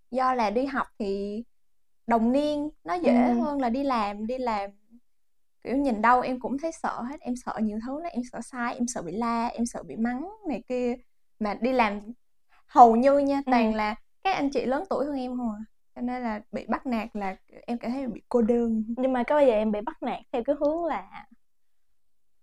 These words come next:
Speaker 2: người ta đang vu khống em không?
Speaker 1: Có chứ,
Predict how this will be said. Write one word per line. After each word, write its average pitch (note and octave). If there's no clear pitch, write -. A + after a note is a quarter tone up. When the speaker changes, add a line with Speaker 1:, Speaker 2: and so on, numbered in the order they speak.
Speaker 2:
người A3
ta B3
đang B3
vu B3+
khống D4
em D4
không? A#3
Speaker 1:
Có F4+
chứ, G#4+